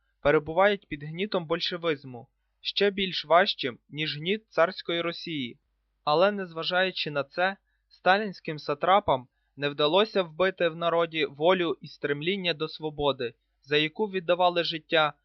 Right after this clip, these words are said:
мільйони трудящих в тисяча дев'ятсот сімнадцятому році. Народ зрозумів, що найжорстокішим його ворогом є банда сталінських розбійників, які затягають петлю на шиї трудящих.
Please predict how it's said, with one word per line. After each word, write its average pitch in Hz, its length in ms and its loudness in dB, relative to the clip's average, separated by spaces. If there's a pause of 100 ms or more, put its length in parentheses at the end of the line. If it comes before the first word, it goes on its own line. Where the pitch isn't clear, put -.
(200)
мільйони 175 460 -2
трудящих 165 840 0
в 131 80 -20
тисяча - 460 -6
дев'ятсот 156 480 -6
сімнадцятому 143 720 -6
році. 127 440 -4 (420)
Народ 185 280 4
зрозумів, 170 580 -6 (340)
що - 220 -4
найжорстокішим 151 1000 -2
його 160 300 0
ворогом 180 540 2 (240)
є 143 140 2
банда 175 380 4
сталінських 165 680 -2
розбійників, 147 760 -6 (240)
які 156 360 -6
затягають 156 680 -2
петлю 180 540 -4
на 131 140 -6
шиї 185 300 -4
трудящих. 156 840 -4